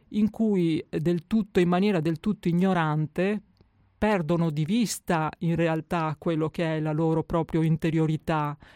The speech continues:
il modo in cui dovrebbero, eh, già conoscersi, già proteggersi, già amarsi,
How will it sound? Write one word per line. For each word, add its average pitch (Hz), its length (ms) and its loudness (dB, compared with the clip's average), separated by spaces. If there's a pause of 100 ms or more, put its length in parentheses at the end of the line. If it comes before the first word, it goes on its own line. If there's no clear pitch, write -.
(120)
il 165 160 0
modo 175 300 4
in 165 100 0
cui 170 160 -2
dovrebbero, 160 880 0
eh, 165 540 -6
già 202 420 -2
conoscersi, 170 1120 -2
già 156 220 -4
proteggersi, 165 1000 -2
già 160 200 -2
amarsi, 151 640 -4